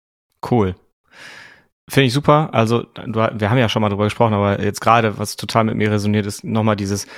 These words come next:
sich Informationen einholen, die gegensätzliche Meinungen haben. Also sich einfach mit den anderen Meinungen auseinandersetzen, die in einem vielleicht etwas Unwohl auslösen. Mega. Cool. Ich habe mir das folgendermaßen, äh, zurechtgelegt. Für mich ist es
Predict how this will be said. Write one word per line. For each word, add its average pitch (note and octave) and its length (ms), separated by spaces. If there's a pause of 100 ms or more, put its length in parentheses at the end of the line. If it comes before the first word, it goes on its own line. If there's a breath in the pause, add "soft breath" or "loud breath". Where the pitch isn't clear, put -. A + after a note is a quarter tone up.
(140 loud breath)
sich A2 200
Informationen A#2 680
einholen, G#2 500
die G#2 400 (260)
gegensätzliche G#2 960
Meinungen G2+ 480
haben. F#2 240
Also F#2+ 200
sich F#2+ 220
einfach G#2+ 180
mit G2+ 160
den G2+ 120
anderen G#2 300
Meinungen G2+ 300
auseinandersetzen, G2 760
die G2 160
in G2+ 120
einem G2 260
vielleicht F#2+ 340
etwas F#2+ 240
Unwohl G2 840 (360 loud breath)
auslösen. F#2 720 (200)
Mega. F#2+ 420 (680 loud breath)
Cool. G#2 160 (100)
Ich B2 140
habe D#3 80
mir D3+ 60
das C3 100
folgendermaßen, C#3+ 720 (240)
äh, A2+ 480
zurechtgelegt. A#2 840
Für - 180
mich B2+ 200
ist B2+ 100
es - 320